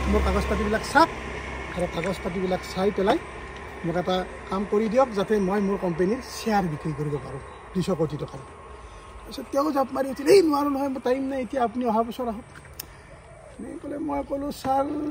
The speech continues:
আপুনি কিয় খং কৰে?" মই টেবুলৰ তলেৰে তেওঁক টকা দুই লাখ দিলোঁ। তেওঁ হাঁহি মাৰি ক'লে, "হ'ব।"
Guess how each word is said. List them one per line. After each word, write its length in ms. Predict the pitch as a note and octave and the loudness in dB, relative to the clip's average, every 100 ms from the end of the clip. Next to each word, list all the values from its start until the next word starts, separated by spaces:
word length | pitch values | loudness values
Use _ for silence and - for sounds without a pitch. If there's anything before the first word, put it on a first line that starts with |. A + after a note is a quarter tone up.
| G#3 - - - - - - - - - | -6 -12 -20 -20 -20 -20 -18 -18 -18 -10
আপুনি 180 | A#3 B3+ | -6 -4
কিয় 160 | A#3 A#3+ | 2 2
খং 200 | - F3 | 4 -2
কৰে?" 220 | C3 - - - - - - - - - - - - | -4 -10 -16 -18 -20 -20 -20 -20 -20 -20 -20 -20 -14
মই 180 | F3 A3+ | -10 -4
টেবুলৰ 380 | A3+ G#3 A#3 B3 - | -2 0 2 0 0
তলেৰে 340 | A3+ A#3 B3 | 4 6 6
তেওঁক 300 | B3 A#3+ B3 - - - - - - - - - - | 8 8 6 2 -16 -20 -20 -20 -20 -20 -20 -8 -6
টকা 240 | D3+ F#3 | -4 0
দুই 140 | F#3+ | 2
লাখ 160 | G#3 A3 | 6 6
দিলোঁ। 300 | G3 A#3 F#4+ - - | 4 0 0 -4 -10
তেওঁ 180 | G#3 G3+ | -4 2
হাঁহি 240 | G#3 F#3 A3 | 4 6 6
মাৰি 160 | A#3 A#3+ | 6 4
ক'লে, 160 | B3+ C#4 | 6 8
"হ'ব।" 180 | C4 | 10